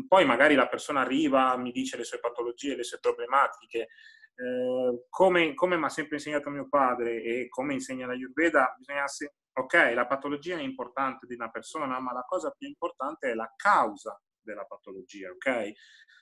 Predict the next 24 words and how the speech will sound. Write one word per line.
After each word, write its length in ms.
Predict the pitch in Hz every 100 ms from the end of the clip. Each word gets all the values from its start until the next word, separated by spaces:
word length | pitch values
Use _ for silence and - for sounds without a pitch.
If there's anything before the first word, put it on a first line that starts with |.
| -
La 160 | 151
causa 340 | 151 175 139 135
della 200 | 135 139
patologia 540 | 151 151 170 143 160
è 20 |
la 120 | 143
cosa 240 | 131 131 127
più 100 | 131
importante, 580 | - 117 - 107 104 -
quindi, 560 | 170 123 120 127 254 - _ _ _ _
e, 220 | - 170 165
e 80 | 175
le 120 | 185
cause 460 | 196 214 240 226 202
alla 160 | 151
fine 440 | 143 202 208 202 190
sono 200 | 160 156
sempre 380 | - 175 185
dovute 680 | 170 147 147 160 - 170 175
da 120 | 147
una 280 | 131 131 131
questione 380 | 147 - 165 147
di 160 | 139 135
assorbimento 1600 | 165 175 - - 156 143 147 147 147 151 - 165 170 180 180 -